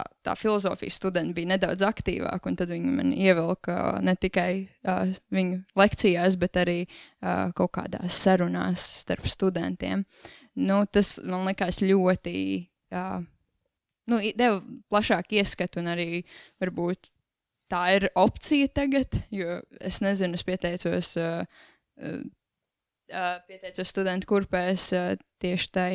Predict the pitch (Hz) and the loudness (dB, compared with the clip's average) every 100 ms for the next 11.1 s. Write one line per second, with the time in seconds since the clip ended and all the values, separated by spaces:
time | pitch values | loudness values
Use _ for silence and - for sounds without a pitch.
0 | 190 - 190 190 180 180 180 190 190 202 | -4 2 2 4 2 2 2 0 -2 -4
1 | - - 175 180 185 - - - 180 - | -2 0 0 0 0 -2 -6 -2 -2 -4
2 | - - - - 190 185 - 180 170 185 | -16 -16 -18 -4 0 0 0 -2 -2 -2
3 | 202 202 196 185 185 185 190 180 180 180 | -2 0 -2 -4 -4 -6 -6 -8 -6 -6
4 | 180 175 185 190 180 185 180 180 190 196 | -6 -6 -10 -10 -6 -6 -4 -6 -2 0
5 | 190 175 185 175 - 185 - 175 - 190 | 0 0 -2 -2 0 -2 0 -2 -2 -4
6 | 175 170 - - 175 175 180 - _ _ | -4 -4 -6 -2 0 0 -2 -8 _ _
7 | _ 202 185 202 175 - - - 247 220 | _ 0 8 10 10 4 -6 0 0 0
8 | _ - - _ _ 269 254 208 175 165 | _ -20 -20 _ _ 6 8 6 2 0
9 | 180 196 175 175 185 - - 196 185 175 | -2 -4 -2 -2 -2 -6 2 4 4 0
10 | - 185 175 185 - - - _ - - | -4 -2 0 -2 -6 -20 -20 _ -6 -2